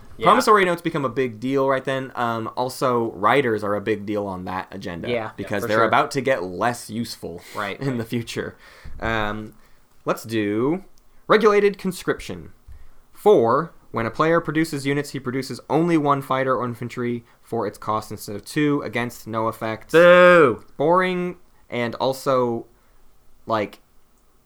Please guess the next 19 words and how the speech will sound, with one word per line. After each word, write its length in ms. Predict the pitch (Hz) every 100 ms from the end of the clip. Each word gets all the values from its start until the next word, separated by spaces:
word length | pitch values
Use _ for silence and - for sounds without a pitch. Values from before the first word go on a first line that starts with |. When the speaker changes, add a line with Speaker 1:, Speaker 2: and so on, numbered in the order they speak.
| _ _ _ _
Speaker 2:
only 320 | 139 151 156 135
hurts 680 | 131 135 - - - - - - - _ -
a 60 | -
couple 280 | 135 123
races, 720 | 98 113 147 226 226 220 - - - -
and 140 | - 110
most 220 | 131 -
factions 420 | 139 135 143 135
just, 160 | - 120
like, 140 | 104
don't 320 | 107 120 117
even 260 | 127 120 113
care 360 | - 95 143
that, 200 | 165 -
like, 220 | 131 131 - - - -
I 100 | 156
don't 180 | 202 180
know 140 | 175
who 560 | 156 165 156 139 135